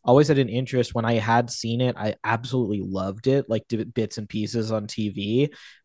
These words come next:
But it was the podcast, uh, Dead Eyes, uh, Connor Ratliff's amazing podcast about getting fired by Tom Hanks after he had already booked the role on the show, um, that really inspired me to get back into it.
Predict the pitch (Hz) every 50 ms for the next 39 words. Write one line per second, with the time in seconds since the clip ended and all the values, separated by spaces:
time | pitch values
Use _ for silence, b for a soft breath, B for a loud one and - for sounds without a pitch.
0 | B - 127 123 110 123 123 117 - 127 117 - - 123 127 135 127 - - 123
1 | 117 110 110 107 - - - - 113 110 110 110 110 107 104 - 127 123 160 135
2 | 98 95 87 85 90 - 98 117 - - - - - 107 104 95 - - 117 110
3 | 107 104 104 107 107 104 - - 107 107 107 - - - - - - - - _
4 | - - 117 113 110 104 107 104 - 107 107 113 - 110 104 101 - - 110 104
5 | 101 - - 107 101 104 104 101 101 - b b b b b b b - 110 107
6 | 95 - - 113 101 101 101 101 101 101 98 - - 104 101 - - 104 101 101
7 | 98 110 104 101 95 - - 110 104 101 - - 107 - - 101 101 98 101 107
8 | 98 - - - 104 - - - - 107 98 101 101 98 98 95 95 95 - 95
9 | - 104 107 - - 113 107 104 101 101 101 104 - B B B B B B B
10 | B - 104 98 98 98 95 95 92 98 101 104 117 _ - - 110 95 104 101
11 | 101 98 101 101 - - - 104 101 101 101 101 101 98 98 101 107 107 - -
12 | 113 107 104 - 123 113 110 - - 113 107 104 -